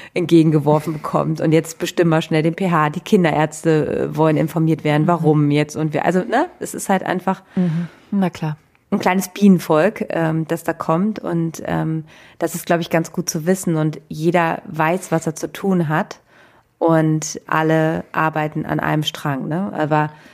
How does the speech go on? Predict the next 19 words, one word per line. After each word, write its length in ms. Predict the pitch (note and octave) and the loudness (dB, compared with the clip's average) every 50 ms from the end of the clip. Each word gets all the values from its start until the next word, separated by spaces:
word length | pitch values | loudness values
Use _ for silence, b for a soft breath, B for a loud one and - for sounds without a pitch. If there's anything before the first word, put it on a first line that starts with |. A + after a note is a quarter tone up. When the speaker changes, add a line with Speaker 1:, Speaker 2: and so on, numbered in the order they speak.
| B B B _ | B B B _
Speaker 1:
das 160 | - D#3+ D#3 | -2 -2 -2
ist 100 | E3 D#3 | -2 -2
Speaker 2:
Ja. 80 | - F3+ | 0 0
Speaker 1:
natürlich 220 | F#3+ F#3 E3 D3+ | 0 0 -2 -2
dann 140 | - - - | -4 -6 -4
immer 240 | - D#3+ D#3 D3+ D3+ - - - - - - - - _ | -2 -2 -2 -2 -4 -8 -12 -14 -14 -14 -16 -18 -16 _
eine 180 | - F3 F3 D#3 | -4 -2 -2 0
gute, 560 | D#3 F3 F3+ F3+ F#3 F3 E3 D#3+ D#3+ D#3+ - - - - | 0 -2 -2 -2 0 0 0 0 -2 -2 -4 -6 -10 -12
wichtig, 480 | - D#3 D#3 D#3 F3+ F3 - F3+ D#3+ - | -12 -6 -2 -2 -2 -2 -2 -6 -6 -4
dass, 320 | - D#3+ D#3 D#3 - - - - - - | -4 -4 -6 -6 -10 -10 -8 -6 -6 -4
dass 200 | D#3 D#3 D#3 D3+ | -4 -4 -4 -4
der 140 | D#3 - - D#3+ | -4 -6 -4 -2
Anästhesist 640 | D3+ D#3 D#3+ D#3 - - D3 D3 D#3 D#3 - - | -2 -2 -4 -4 -8 -8 -6 -4 -6 -4 -4 -4
da 60 | E3 D3+ | -2 -2
einfach 260 | D3+ D3+ D3 D3+ D3+ | -2 -4 -4 -6 -6
da 280 | D#3 D3+ C#3+ C#3+ D3 | -4 -2 -2 0 -2
ist 120 | D#3 D3+ - | -2 -4 -4
und 120 | D3 D#3 | -4 -4
nochmal 440 | D3+ D3+ D3+ D#3 D3 C#3+ D3 D3 C#3 | -2 -2 -2 -2 -2 -2 -4 -6 -8